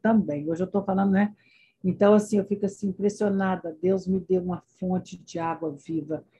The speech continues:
que nunca mais parou de ro-, jorrar na minha vida. Ele tá te dando, ele dá a cada um aqui, certo?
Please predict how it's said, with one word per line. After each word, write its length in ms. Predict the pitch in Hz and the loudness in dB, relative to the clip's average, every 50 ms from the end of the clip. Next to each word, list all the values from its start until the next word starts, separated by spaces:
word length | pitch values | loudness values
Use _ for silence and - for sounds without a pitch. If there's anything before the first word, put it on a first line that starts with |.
| _ _ | _ _
que 140 | _ - 202 | _ 2 4
nunca 720 | 185 185 190 196 208 220 233 240 233 - - _ - 208 202 | 6 6 8 8 8 8 6 4 2 0 -4 _ 2 2 2
mais 500 | 190 175 170 165 165 170 170 165 - - | 2 0 -2 -2 -2 -2 -2 -4 -6 -10
parou 460 | - - 175 160 160 151 156 156 156 | -10 -6 -4 -4 -2 0 0 0 -2
de 200 | 151 - - 160 | -2 -4 -8 -10
ro-, 260 | 147 139 165 165 - - | -8 -6 -6 -8 -8 -6
jorrar 380 | - 165 160 151 151 160 160 | -6 -4 -4 -2 -2 -2 -2
na 80 | 160 160 | -2 -4
minha 200 | 160 160 160 156 | -4 -4 -4 -6
vida. 300 | 147 - 165 156 165 - _ - - - - _ | -6 -8 -10 -10 -10 -12 _ -20 -20 -20 -8 _
Ele 140 | - 160 156 | -4 -2 0
tá 120 | - 180 175 | 0 -2 -2
te 160 | - - 160 | -2 -6 -10
dando, 480 | 156 147 160 165 175 180 175 180 180 - - - _ _ | -4 0 2 2 2 2 2 -2 -6 -8 -12 -20 _ _
ele 140 | 160 160 156 | -6 -4 -2
dá 180 | 151 165 170 165 | 0 0 0 -2
a 80 | - _ _ | -4 _ _
cada 400 | - 208 214 240 240 208 214 202 | 4 6 6 8 8 8 6 6
um 200 | 180 180 175 175 | 6 4 2 0
aqui, 340 | 170 - - - 151 147 139 - _ _ _ _ _ _ _ _ _ | -2 -4 -8 -10 -8 -8 -8 -10 _ _ _ _ _ _ _ _ _
certo? 440 | - - - 185 185 180 - - | -6 0 4 4 4 4 0 -6